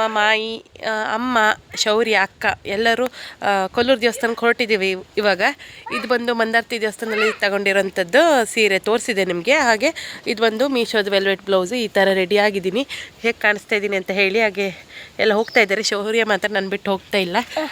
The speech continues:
ಅಮ್ಮನೇ ಬರ್ಲಿ ಅಂತ ಕಾಯ್ತಾ ಇದ್ದಾನೆ. ಒಂದು ಪಪ್ಪಿ ಕೊಡು. ಹ್ಮ್, ಹ್ಮ್. ನಡಿ, ನಡಿ. ಬರ್ಲಿ ಅಂತ ಕಾಯ್ತಾ ಇದ್ದಾನೆ. ಇವತ್ತು ಕೊಲ್ಲೂರು ದೇವಸ್ಥಾನಕ್ಕೆ ಹೋಗಿ ಅಲ್ಲೇ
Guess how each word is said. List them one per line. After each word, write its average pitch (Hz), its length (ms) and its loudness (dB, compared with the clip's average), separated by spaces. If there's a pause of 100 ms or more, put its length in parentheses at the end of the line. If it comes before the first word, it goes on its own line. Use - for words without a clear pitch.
(140)
ಅಮ್ಮನೇ 214 480 0
ಬರ್ಲಿ 196 320 0
ಅಂತ 180 240 -4
ಕಾಯ್ತಾ 185 680 2
ಇದ್ದಾನೆ. 208 340 0
ಒಂದು 208 100 -6
ಪಪ್ಪಿ 220 200 -4
ಕೊಡು. 208 180 0
ಹ್ಮ್, - 100 -8 (3000)
ಹ್ಮ್. - 300 -18 (840)
ನಡಿ, 220 140 0 (120)
ನಡಿ. 220 160 0 (1500)
ಬರ್ಲಿ 214 180 2
ಅಂತ 196 140 -2
ಕಾಯ್ತಾ 196 400 0
ಇದ್ದಾನೆ. 170 280 -2
ಇವತ್ತು 170 560 -2
ಕೊಲ್ಲೂರು 202 300 -2
ದೇವಸ್ಥಾನಕ್ಕೆ 190 360 -4
ಹೋಗಿ 226 560 -2
ಅಲ್ಲೇ 185 340 2